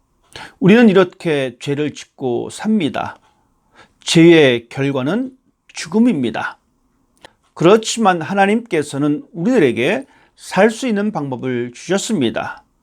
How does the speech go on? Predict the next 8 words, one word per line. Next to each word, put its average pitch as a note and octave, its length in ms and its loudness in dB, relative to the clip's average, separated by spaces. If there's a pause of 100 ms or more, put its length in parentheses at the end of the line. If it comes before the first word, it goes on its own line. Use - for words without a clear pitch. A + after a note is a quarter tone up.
(300)
즉, D3+ 260 -6 (120)
우리들에게 G3 840 4 (360)
도피성을 F3+ 840 -4
허락해 B2+ 560 -4
주셨습니다. F#3 720 -6 (800)
그 D4 260 4
도피성이 E3+ 680 -2
바로 C#3 420 0